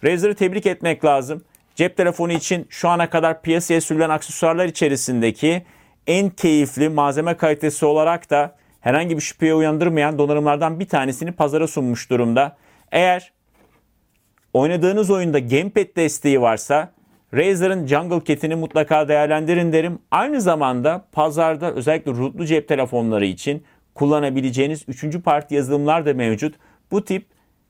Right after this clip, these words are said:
gamepad'leri gamepad desteği olmayan oyunlarda da kullanmanızı sağlıyorlar ama dikkat etmenizde yarar var. Mesela Call of Duty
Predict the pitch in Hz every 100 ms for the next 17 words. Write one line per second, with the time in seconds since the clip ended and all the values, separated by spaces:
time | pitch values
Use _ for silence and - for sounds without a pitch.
0 | - 160 208 208 151 - 123 127 175 196
1 | - 113 135 175 175 156 151 151 - 156
2 | 170 175 165 156 156 156 156 156 156 147
3 | 139 123 113 107 101 - 101 98 104 160
4 | 160 147 110 127 151 147 143 143 143 127
5 | 143 151 151 139 147 127 120 127 127 101
6 | 131 131 127 156 147 127